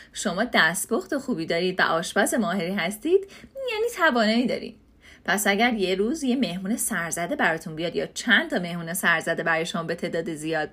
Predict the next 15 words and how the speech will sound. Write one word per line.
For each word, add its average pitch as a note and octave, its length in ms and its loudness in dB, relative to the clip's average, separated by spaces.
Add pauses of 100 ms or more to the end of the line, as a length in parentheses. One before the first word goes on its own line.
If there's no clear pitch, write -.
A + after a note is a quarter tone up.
بیاد، A3 440 2 (340)
شما G3+ 280 -2
در G3 220 4
درون F#3 440 0
خودتون F#3 440 -4
این B3+ 180 -2
اعتماد E3+ 400 -4
به E3+ 100 -4
نفس G3+ 380 0
رو E3 60 -6
نسبت F3+ 440 -2
به F3+ 100 -4
توانایی E3+ 720 0
آشپزیتون E3+ 800 -2
دارین F#4 440 4